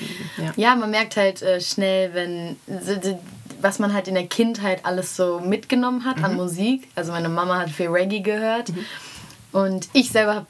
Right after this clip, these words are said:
Speaker 2: dann irgendwann mit vierzehn angefangen, Hip-Hop zu hören. Man ist natürlich ein bisschen rebellisch so. Fe-,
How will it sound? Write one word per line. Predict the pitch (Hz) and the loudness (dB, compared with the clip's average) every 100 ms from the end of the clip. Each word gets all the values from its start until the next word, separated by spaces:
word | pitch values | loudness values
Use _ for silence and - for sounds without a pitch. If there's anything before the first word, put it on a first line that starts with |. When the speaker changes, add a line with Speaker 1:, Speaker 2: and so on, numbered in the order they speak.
| - | -4
Speaker 2:
dann | - 190 | 2 2
irgendwann | 180 190 175 175 180 | 2 -2 2 0 0
mit | 175 170 | -2 -2
vierzehn | 196 190 - | -2 -2 -4
angefangen, | 180 180 165 175 170 | -2 -2 0 0 0
Hip-Hop | 180 208 202 | 0 2 2
zu | - 214 | 0 0
hören. | 208 208 190 | 2 0 -2
Man | 175 175 | -4 -8
ist | 160 180 | -8 -6
natürlich | 170 - 151 | -6 -6 -6
ein | |
bisschen | 170 - 160 | -6 -6 -4
rebellisch | 156 165 180 185 | -2 -2 -2 -4
so. | 190 180 180 | -2 -4 -4
Fe-, | - | -4